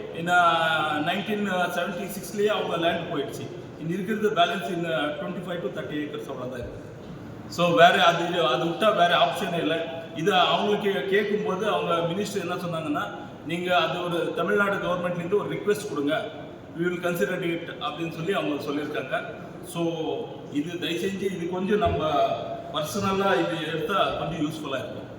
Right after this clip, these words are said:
So, மெயினா வந்து சார், இன்னொன்னு, அ, டேக்ஸ் இப்போ ஏன்னா இண்டஸ்ட்ரீஸ் டேக்ஸ் as on date,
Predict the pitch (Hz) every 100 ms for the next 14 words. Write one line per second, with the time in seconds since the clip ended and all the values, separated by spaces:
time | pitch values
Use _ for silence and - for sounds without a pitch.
0 | - - - - - - - - - -
1 | - 208 - - - - - - - -
2 | 151 139 135 131 175 196 190 180 175 180
3 | 175 175 - - - 160 180 180 175 170
4 | - - - - 165 190 196 - 175 143
5 | - 139 135 135 - 143 - 156 151 165
6 | - - - - 143 170 160 170 196 196
7 | - 208 170 160 180 - 208 180 175 -
8 | - - - - - 156 185 175 220 185
9 | 180 196 -